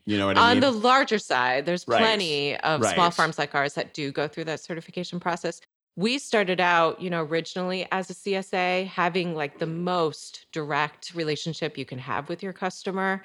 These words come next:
Speaker 1: Sure.
Speaker 2: Um, and just didn't feel the need, you know, to go through the certification process because a lot of our C S A members actually come out to the farm,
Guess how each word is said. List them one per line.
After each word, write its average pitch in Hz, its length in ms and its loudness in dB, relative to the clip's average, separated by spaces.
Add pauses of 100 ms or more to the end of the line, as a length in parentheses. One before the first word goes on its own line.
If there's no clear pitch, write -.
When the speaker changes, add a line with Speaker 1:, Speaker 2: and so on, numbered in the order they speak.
Speaker 1:
Sure. 117 280 -4
Speaker 2:
Um, 95 80 -6 (420)
and 170 180 -2
just 175 160 -14
didn't 175 240 -2
feel 156 240 0
the 156 80 -4
need, 143 520 -4 (120)
you 170 80 -2
know, 139 160 -2
to 143 100 -12
go 131 200 -4
through 156 160 -12
the 175 100 -4
certification 185 580 -10
process 185 380 -8
because 190 260 -4
a 185 80 2
lot 214 200 4
of 330 100 0
our 208 80 2
C - 180 -6
S 175 140 -6
A 175 60 -2
members 160 460 -6
actually 185 560 -6
come 190 220 -4
out 202 240 0
to - 80 -14
the 180 60 -8
farm, 156 540 0